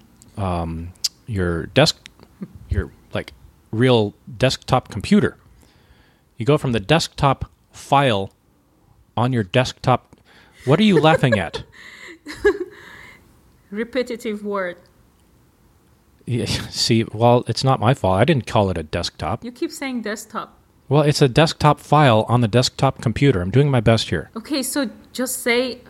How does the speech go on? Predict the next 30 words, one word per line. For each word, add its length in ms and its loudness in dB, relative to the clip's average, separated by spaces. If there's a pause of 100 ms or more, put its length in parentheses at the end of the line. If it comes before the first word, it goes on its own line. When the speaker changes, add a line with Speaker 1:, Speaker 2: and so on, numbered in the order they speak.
Speaker 2:
"I'm 180 0
using, 760 -2 (440)
uh, 420 -2
Apple 560 -2 (380)
Macintosh, 640 -6 (100)
both 320 -2
on 120 -4
my 100 2
Speaker 1:
Yeah. 140 6
Speaker 2:
desktop 500 -6
and 200 -8
my 120 -8
laptop." 420 -8 (520)
So 600 -2 (260)
the 120 -10
file 400 -4
sync 500 -6
Speaker 1:
But 120 4
then 120 6
there's 200 6
a 60 4
file, 520 2
but, 300 -2 (120)
but 140 0
there's 200 2
a 60 0
folder 380 0
called 280 0
the 100 -2
desktop. 600 -6